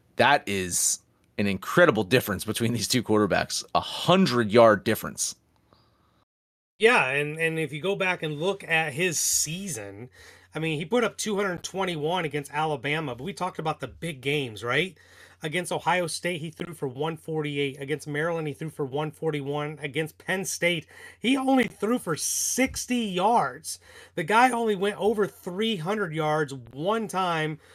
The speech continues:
Speaker 2: all season, and that was against Purdue. Um, so, yeah, it, it's not the game. Th-,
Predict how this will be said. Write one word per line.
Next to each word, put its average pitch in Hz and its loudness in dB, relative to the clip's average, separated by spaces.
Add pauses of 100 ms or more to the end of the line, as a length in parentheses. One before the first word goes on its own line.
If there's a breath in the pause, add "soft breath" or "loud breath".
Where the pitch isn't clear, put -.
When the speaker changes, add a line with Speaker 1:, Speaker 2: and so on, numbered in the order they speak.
(160 soft breath)
Speaker 2:
all 190 0
season, 175 -4
and 156 -4
that 185 -2
was 175 -6
against 160 -8
Purdue. 151 0 (420 soft breath)
Um, 147 -2
so, 170 -2
yeah, 180 4
it, 156 -6
it's 180 -10
not 262 2
the 240 -2
game. 160 -2
Th-, 202 -4